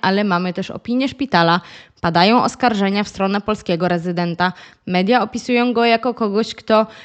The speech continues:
zwyczajnie ma uprzedzenia do narodowości ukraińskiej, a błędem szpital określa nie samo odłączenie, bo stwierdzono, że pacjent by miał bardzo małe szanse na przeżycie, że decyzja była słuszna,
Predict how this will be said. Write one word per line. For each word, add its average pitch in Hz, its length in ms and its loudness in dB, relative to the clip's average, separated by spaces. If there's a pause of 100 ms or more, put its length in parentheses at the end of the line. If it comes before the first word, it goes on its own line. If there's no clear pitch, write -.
(140)
zwyczajnie 226 640 2 (520)
ma 214 220 4
uprzedzenia 220 600 0
do 208 500 2
narodowości 214 800 0
ukraińskiej, 190 840 -2 (100)
a 202 80 0
błędem 226 540 4
szpital 233 360 0
określa 214 560 0
nie 220 220 0
samo 247 340 2
odłączenie, 190 800 0
bo 165 120 -4
stwierdzono, 185 520 0
że 190 100 0
pacjent 180 520 -2
by 170 120 -2
miał 175 200 0
bardzo 185 340 2
małe 175 260 4
szanse 175 360 -4
na 170 100 -2
przeżycie, 214 540 0 (440)
że 196 220 0
decyzja 185 480 2
była 180 240 4
słuszna, 202 520 2